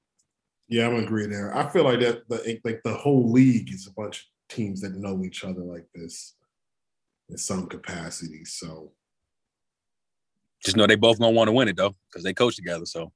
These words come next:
Speaker 2: <laughs> Leslie Frazier, he the one who got Rivera into coaching. So
Speaker 1: we are more like, we're like sister cities almost. It's franchise
Speaker 2: Mm-hmm.
Speaker 1: right now,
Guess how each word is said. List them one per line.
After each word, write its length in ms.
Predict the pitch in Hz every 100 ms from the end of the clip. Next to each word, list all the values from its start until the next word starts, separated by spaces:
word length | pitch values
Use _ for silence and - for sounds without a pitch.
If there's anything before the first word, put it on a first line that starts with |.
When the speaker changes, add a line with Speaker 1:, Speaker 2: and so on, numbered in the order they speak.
| -
Speaker 2:
<laughs> 960 | 110 - - 156 139 165 131 - -
Leslie 280 | - 113 110
Frazier, 480 | 110 131 131 113 127 - - - -
he 80 | 131
the 60 | 123
one 80 | -
who 80 | -
got 80 | 113
Rivera 380 | 110 120 120 127
into 100 | 123
coaching. 320 | 110 98 -
So 100 | 127
Speaker 1:
we 120 | 208
are 140 | 240 214
more 180 | 208 202
like, 240 | 185 151 139
we're 160 | 165 190
like 240 | 196 156
sister 520 | - - 208 202 170
cities 520 | 131 - 214 196 135
almost. 680 | 117 90 82 - - - - _
It's 140 | 104 -
franchise 360 | - 170 104 117 156
Speaker 2:
Mm-hmm. 300 | - _ -
Speaker 1:
right 140 | 82 82
now, 220 | 82 -